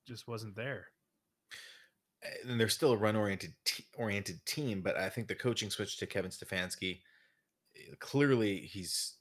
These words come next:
Speaker 2: doing a better job with that team, and Baker looks better. So if you remove last year from the equation and chalk that up to Freddie Kitchens and, and poor coaching, poor team chemistry, and you look at Baker's rookie season, and then you look at how Baker's been this year,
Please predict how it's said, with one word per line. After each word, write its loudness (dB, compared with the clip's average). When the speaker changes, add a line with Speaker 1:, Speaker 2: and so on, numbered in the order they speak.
Speaker 2:
doing -6
a -6
better -2
job 0
with -10
that 0
team, -4
and -8
Baker 2
looks 0
better. 0
So 0
if -6
you -4
remove 6
last 2
year 0
from -6
the -2
equation -2
and -8
chalk -2
that 0
up -6
to -4
Freddie 2
Kitchens -2
and, -8
and -6
poor -6
coaching, 0
poor -6
team -4
chemistry, -4
and -6
you 0
look 2
at -2
Baker's 0
rookie 2
season, -4
and -4
then -4
you -4
look -6
at -4
how 0
Baker's 0
been -6
this -2
year, 0